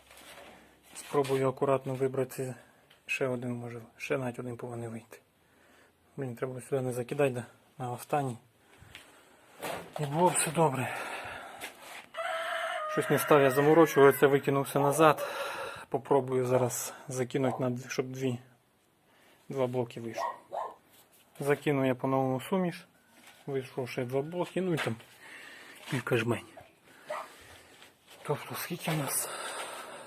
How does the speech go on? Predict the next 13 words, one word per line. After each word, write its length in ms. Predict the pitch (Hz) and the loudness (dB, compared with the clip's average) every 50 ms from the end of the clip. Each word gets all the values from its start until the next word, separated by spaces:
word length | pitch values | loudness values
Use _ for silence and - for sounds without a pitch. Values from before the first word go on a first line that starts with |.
| - - - - | -18 -20 -18 -14
Дев'ять, 680 | 139 127 147 151 156 156 147 147 147 143 131 131 135 131 | -10 -4 -2 -2 -2 -2 -4 -6 -6 -8 -8 -12 -4 0
десять, 640 | 139 156 151 - - - 139 127 - - - - - - - - | 0 0 0 -2 -6 -6 -6 -8 -8 -14 -16 -8 -4 -4 -4 -4
одинадцять 580 | 131 123 123 135 147 147 143 135 127 - - 120 | -4 -8 -4 -4 -2 -2 -2 -4 -6 -8 -10 -12
штук 340 | - - - 127 113 - - | -12 -8 -8 -8 -8 -8 -10
вийшло. 300 | 117 110 - - - - - - - - - - - - - - - - - - - - - - - - - - - - - - - - - - - - - - _ _ _ - - - - - - - - - - - - - - - | -14 -14 -14 -14 -10 -4 -2 -2 -2 -4 -6 -14 -20 -20 -20 -20 -20 -18 -12 -10 -10 -8 -8 -10 -14 -16 -20 -20 -16 -14 -14 -14 -14 -14 -16 -16 -16 -16 -20 -20 _ _ _ -20 -18 -16 -16 -14 -14 -12 -12 -12 -12 -14 -18 -18 -8 -2
Зараз 340 | 139 135 123 123 117 - 135 | -2 0 0 0 -2 -2 -2
я 60 | 123 | -2
їх 120 | 117 117 | -4 -2
зніму. 260 | 120 127 120 120 110 - - - - - - - - - _ _ _ _ - | -2 -2 -2 -2 -4 -6 -12 -20 -20 -20 -20 -20 -20 -20 _ _ _ _ -16
Так, 460 | - - 151 120 - - - - - - - - - - - - - - - - - - - - - - - - - - - - - - 135 131 131 127 123 | -4 -2 -2 -2 -2 -4 -4 -2 -2 -2 -2 -2 -4 -4 -6 -6 -6 -8 -8 -10 -10 -12 -12 -12 -12 -14 -14 -14 -16 -16 -16 -18 -16 -14 -12 -10 -10 -10 -6
вийшло 320 | 135 131 123 - - 135 120 | -6 -6 -6 -6 -8 -8 -6
у 20 | |
нас. 360 | 117 117 110 - - - - | -6 -8 -8 -8 -10 -12 -12